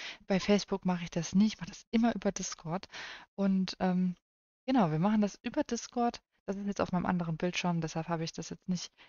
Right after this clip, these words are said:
hier drauf. Ähm, warte mal, wenn ich das klein mache, kann ich das vielleicht mal eben rüberziehen. Achso, mir fällt gerade auf, ich, es ist egal, ob ich's rüberziehe oder nicht. Ich hab, ähm, das so eingestellt, dass der hier nur den House-Reality-Bildschirm, äh,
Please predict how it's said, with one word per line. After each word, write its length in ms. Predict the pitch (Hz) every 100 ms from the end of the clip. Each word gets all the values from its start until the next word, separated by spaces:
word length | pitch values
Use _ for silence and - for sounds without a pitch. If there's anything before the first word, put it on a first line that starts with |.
| _
hier 100 | - 165
drauf. 680 | 170 160 170 160 226 - - _ _ _ _
Ähm, 540 | 185 185 185 180 185 175 _ _ _ _
warte 200 | 180 -
mal, 160 | 160 156
wenn 100 | 170
ich 120 | 170
das 240 | - - -
klein 640 | - 160 165 170 214 254
mache, 460 | 254 254 - 262 269 -
kann 220 | - 202
ich 120 | 220
das 200 | - -
vielleicht 340 | - 180 202
mal 100 | 208 196
eben 240 | 190 185 175
rüberziehen. 1200 | 165 160 - 170 - - - - 170 170 180 214 330 349 - - - - _ _ _ _ _ _ _ _ _ _
Achso, 180 | 208 214
mir 140 | 175
fällt 200 | - 180
gerade 200 | 180 170
auf, 120 | 175 170
ich, 200 | - -
es 140 | 175
ist 120 | 175
egal, 300 | 170 - 180
ob 80 | 175
ich's 160 | 165 -
rüberziehe 460 | 170 170 - 165
oder 140 | 165 165
nicht. 200 | 190 -
Ich 180 | 170
hab, 100 | 175 - _
ähm, 340 | 175 160 160 156
das 180 | 175 -
so 100 | 170
eingestellt, 500 | 165 165 - 165 -
dass 140 | -
der 100 | 170
hier 220 | - 170
nur 140 | 160 160
den 220 | 165 160 - - - - - - _
House-Reality-Bildschirm, 1080 | 240 - 202 180 - 170 175 - 185 170 175
äh, 280 | - 175